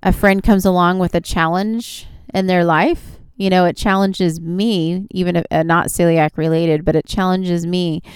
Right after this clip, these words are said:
to step up to the plate and be a better friend, which is actually a ni-, a, you know, a good character trait if you ask me. Or I could slack off 'cause maybe I don't value that person as much. So it helps you kind of weed through people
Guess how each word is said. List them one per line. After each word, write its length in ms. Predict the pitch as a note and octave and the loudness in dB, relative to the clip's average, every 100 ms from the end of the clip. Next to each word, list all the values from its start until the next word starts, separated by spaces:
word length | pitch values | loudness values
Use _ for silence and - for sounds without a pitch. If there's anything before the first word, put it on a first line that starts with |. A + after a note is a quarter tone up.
| - - | -20 -12
to 100 | - | -6
step 320 | E3+ - F3+ G3 | -4 2 6 6
up 160 | F#3+ | 4
to 100 | - | 0
the 120 | F#3 E3 | -2 -2
plate 380 | - F3 F3 | 0 0 0
and 100 | F3 | -2
be 100 | F3 | 2
a 80 | E3 | 2
better 240 | D#3+ E3 D#3 | 4 4 4
friend, 640 | - E3 D#3 G3+ B3 - - - | 2 2 4 2 -2 -10 -16 -4
which 260 | F#3 F3+ - | 0 0 0
is 200 | E3+ F#3+ | -2 -2
actually 400 | E3+ - F#3 E3 | -2 -2 -4 -4
a 40 | |
ni-, 260 | D#3+ D#3 - - | -2 -4 -4 -4
a, 200 | C#3+ - - - - | -4 -4 -10 -20 -10
you 100 | F3+ | -8
know, 140 | D3+ | -6
a 100 | D#3 | -10
good 240 | F3 G3 E3+ | -10 -12 -8
character 440 | - F3 - E3+ | -8 -8 -8 -12
trait 340 | - E3 D3+ | -8 -6 -4
if 140 | D3+ - | -6 -6
you 80 | D#3 | -6
ask 280 | D3 - | -6 -8
me. 380 | - F3 D#3+ F#3 - - - - - | -6 -4 -4 -6 -12 -20 -20 -16 -2
Or 420 | A3 A#3 A#3+ A#3+ | 4 6 6 6
I 140 | G#3+ | 4
could 160 | G#3+ G#3+ | 4 2
slack 360 | - G#3 G#3 - | 2 4 4 2
off 320 | A#3+ C4 - | 2 0 -2
'cause 200 | - F#3 | -6 -4
maybe 240 | F#3 F3+ | -4 0
I 60 | F#3+ | 2
don't 160 | F#3+ E3+ | 2 2
value 300 | E3 E3+ E3+ | 2 2 0
that 200 | E3 - | -2 0
person 380 | F3+ G3+ D#3+ | 0 0 -2
as 180 | D3 C#3+ | -2 0
much. 320 | D3+ C3 - - - - | -2 -2 -4 -14 -18 -16
So 160 | - G#3 | 4 6
it 80 | G3+ | 6
helps 360 | A#3 A#3 - | 6 4 4
you 80 | A3+ | -2
kind 220 | - B3 | 0 2
of 320 | G#3 F#3+ - - - | 4 2 0 -10 -8
weed 460 | - F3 G3+ G#3+ G3+ | -2 0 0 0 -2
through 280 | - F#3+ G3+ | 2 6 6
people 540 | - A3+ A3+ F3 F3+ | 4 2 4 6 6